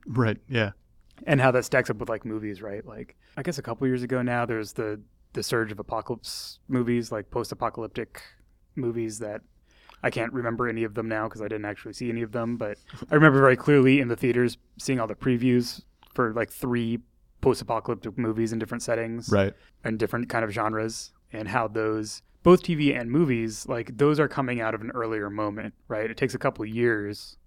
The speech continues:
Speaker 2: for the inspiration to turn into the final product in most cases. So they're following the, they're, they're following some other curve, some other zeitgeist, some other
Speaker 1: Mm-hmm.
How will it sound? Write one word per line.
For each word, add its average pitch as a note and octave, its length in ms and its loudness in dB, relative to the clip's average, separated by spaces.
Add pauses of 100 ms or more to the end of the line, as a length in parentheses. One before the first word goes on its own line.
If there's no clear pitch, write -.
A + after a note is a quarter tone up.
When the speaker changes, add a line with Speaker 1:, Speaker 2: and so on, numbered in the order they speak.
Speaker 2:
for G#2+ 640 -4 (220)
the C3+ 120 2
inspiration A2+ 800 -4
to A2 80 -12
turn G#2+ 240 -6
into G#2 160 -6
the G#2+ 80 -12
final A#2 260 -6
product - 360 -10 (200)
in A#2 120 -6
most A2 200 -8
cases. - 540 -14 (500)
So G2+ 580 -4 (360)
they're G#2+ 500 -4 (240)
following C#3 960 2 (500)
the, C3+ 240 -2 (520)
they're, D3+ 180 2
they're D#3 180 6
following C#3 540 6
some C3 220 0
other B2+ 400 -4 (180)
curve, C3 420 -2
some B2 160 -6
other A2+ 200 -6
zeitgeist, A#2+ 500 -6
some G#2+ 180 -8
other G#2 360 -6
Speaker 1:
Mm-hmm. A2+ 300 -2